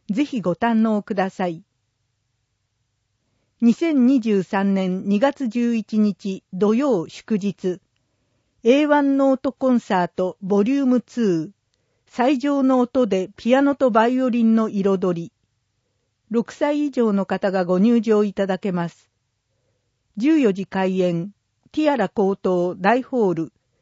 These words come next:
全席自由二千円。出演、今村玲奈、ピアノ、服部幸子、バイオリン、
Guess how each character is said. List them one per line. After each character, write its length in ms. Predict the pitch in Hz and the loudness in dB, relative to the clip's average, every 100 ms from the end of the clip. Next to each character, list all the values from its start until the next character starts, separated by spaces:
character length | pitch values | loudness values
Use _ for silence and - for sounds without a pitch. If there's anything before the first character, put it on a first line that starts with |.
| _ _ - | _ _ -8
全 240 | 226 311 | -2 -2
席 300 | - 214 196 | -2 -6 -6
自 100 | 160 | -4
由 480 | 190 202 202 165 160 - | -2 0 0 0 -4 -6
二 180 | 190 196 | -2 -2
千 340 | - 262 240 226 | 0 2 2 2
円。 320 | 202 185 208 _ _ _ _ _ _ _ _ | 0 -4 -10 _ _ _ _ _ _ _ _
出 320 | - - 269 | -20 -6 0
演、 320 | 254 233 226 - _ _ _ | 2 2 -2 -6 _ _ _
今 300 | - 226 277 | 2 4 4
村 320 | 294 269 247 | 2 2 2
玲 100 | 233 | 2
奈、 240 | 226 165 - _ _ - | 2 0 -6 _ _ -10
ピ 180 | 220 208 | -2 0
ア 120 | 196 | 0
ノ、 240 | 185 175 _ _ _ _ _ | -2 -6 _ _ _ _ _
服 460 | - 220 - - 294 | -8 -6 -4 -4 -4
部 80 | 285 | -2
幸 360 | - 262 - | -4 -6 -8
子、 300 | - 175 160 _ _ - | -4 -4 -4 _ _ -2
バ 160 | 208 | 0
イ 180 | 214 202 | 2 2
オ 80 | 190 | 2
リ 160 | 185 | 0
ン、 180 | 170 180 | -2 -6